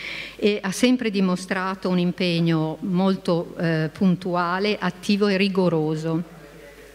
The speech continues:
Maria Teresa è stata, eh, la precursore del, lo studio, insieme al professor Rottiglio, dello studio e della struttura del meccanismo della superossido dismutasi,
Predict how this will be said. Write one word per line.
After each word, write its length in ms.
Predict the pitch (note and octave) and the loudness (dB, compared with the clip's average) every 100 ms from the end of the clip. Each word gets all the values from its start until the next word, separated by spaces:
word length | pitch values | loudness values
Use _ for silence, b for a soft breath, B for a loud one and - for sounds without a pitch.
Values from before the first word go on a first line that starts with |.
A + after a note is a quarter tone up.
| - B B B B B B B - | -16 B B B B B B B -2
Maria 300 | A3 A#3+ C#4+ | 2 4 4
Teresa 340 | C#4+ C#4+ D#4+ C#4 | 4 4 4 2
è 40 | |
stata, 580 | - A#3+ A3+ G#3+ G#3 - | 2 0 2 2 2 0
eh, 460 | G#3 G#3 G3+ G3 G3 | 0 2 2 2 2
la 180 | G3+ G3+ | 0 2
precursore 1120 | A#3 A#3+ - A3+ - C#4+ C#4+ G3+ F3+ F3 - | 0 0 0 0 0 2 4 4 2 2 0
del, 800 | F3 F3+ F3 E3+ E3 E3 E3 E3 | 0 2 2 2 0 2 2 2
lo 120 | F3 | 2
studio, 360 | F3+ F3+ G#3+ F#3+ | 0 0 2 2
insieme 240 | E3+ G3 | 2 2
al 60 | F#3+ | 0
professor 380 | F3+ F#3 - F#3+ | -2 -4 -4 -2
Rottiglio, 520 | F3 - B3+ A3+ F3+ | -4 0 0 2 0
dello 300 | F3+ F3+ F3+ | 0 0 0
studio 420 | F3+ - A3+ G3+ | -2 0 2 2
e 40 | F3+ | 0
della 200 | F3 F3 | -2 -2
struttura 400 | F#3 F#3 B3 G#3 | -4 2 2 4
del 160 | F#3 | 4
meccanismo 580 | F3+ F3+ F#3 F#3+ F#3+ G3+ | 2 2 2 2 2 0
della 220 | F3 E3+ | 0 -2
superossido 640 | - F3 F3+ F#3 G3 G#3 F3+ | -2 -2 0 0 0 0 2
dismutasi, 920 | F3 E3+ E3+ F3 G#3+ A3+ G#3 F3 | 2 2 2 2 0 2 2 2